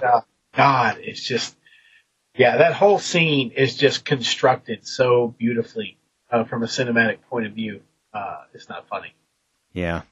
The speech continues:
Speaker 1: But yeah, that's, that's the one. That's the one I like. That's, that's my favorite of all of them in the movie.
Speaker 2: That's a solid pick. There's no wrong answer. Uh, all of them are, uh, impactful in their own way. And, you know, uh, y-, you are left,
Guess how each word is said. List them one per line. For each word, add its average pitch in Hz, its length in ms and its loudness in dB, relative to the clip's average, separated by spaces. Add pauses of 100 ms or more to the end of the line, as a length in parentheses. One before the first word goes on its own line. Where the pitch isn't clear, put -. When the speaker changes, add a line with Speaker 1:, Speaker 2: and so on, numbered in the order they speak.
(120)
Speaker 1:
But 180 120 2
yeah, 170 160 6
that's, 175 160 0
that's 165 240 2
the 160 100 6
one. 143 380 2
That's 156 180 4
the 165 60 0
one 139 100 6
I 127 40 4
like. 113 240 2
That's, - 380 -2
that's - 240 2
my 127 120 2
favorite 117 480 4
of 117 160 4
all 113 220 4
of 110 80 -2
them 113 140 -2
in 113 60 2
the 117 60 2
movie. 113 360 4 (160)
Speaker 2:
That's 101 220 0
a 101 40 4
solid 92 360 2
pick. 107 140 6
There's 113 220 6
no 156 140 6
wrong 139 320 4
answer. 127 640 2
Uh, 101 420 2
all 113 280 6
of 113 80 0
them 120 280 6
are, 98 720 4 (340)
uh, 95 260 2
impactful 117 800 4
in 104 100 6
their 98 180 6
own 98 220 4
way. 104 440 4 (340)
And, 95 920 2
you 104 220 4
know, 92 280 4
uh, 101 220 -4
y-, 110 180 -6
you 107 500 6
are 98 180 4
left, 101 720 2